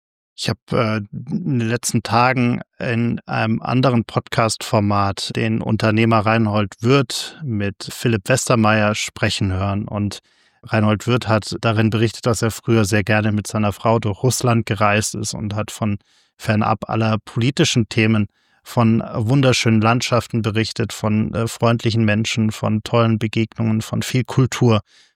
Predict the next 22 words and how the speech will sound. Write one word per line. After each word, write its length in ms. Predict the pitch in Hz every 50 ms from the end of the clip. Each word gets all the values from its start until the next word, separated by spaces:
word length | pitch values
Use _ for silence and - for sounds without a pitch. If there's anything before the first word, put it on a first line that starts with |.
| _ _ _ _
Und 280 | _ 123 120 117 - - - _ _ _ _
ich 160 | - - -
hab 120 | 120 -
dann 160 | - 135 120 110
so 100 | 107 113
ein 100 | 113 110
bisschen 360 | 135 - - - 123 107 107
nachgedacht 640 | 113 143 180 - - - 107 95 95 98 - -
und 220 | 113 110 107 104 - _ _ _ _ _ _ _ _ _ _ _ _
wenn 220 | - 120 117 117
wir 80 | 117 117
mal 200 | 117 117 120 117
alle 200 | - 143 160 170
politischen 600 | 139 - - 135 135 151 165 - 165 - - 139 120 -
Themen 360 | - 135 131 131 135 127 110
beiseite 540 | 113 107 110 107 - 117 117 127 - - 160
lassen, 400 | 113 101 101 98 - - 107 101 -
wir, 280 | - 113 117 110 101 - _ _ _ _ _ _ _ _ _
wir 400 | - 110 117 139 156 156 131 104
als 260 | - 110 104 - -
deutsche 340 | - 123 123 131 - - 107
Gesellschaft 640 | 101 117 98 107 113 139 180 - - - 104 98 -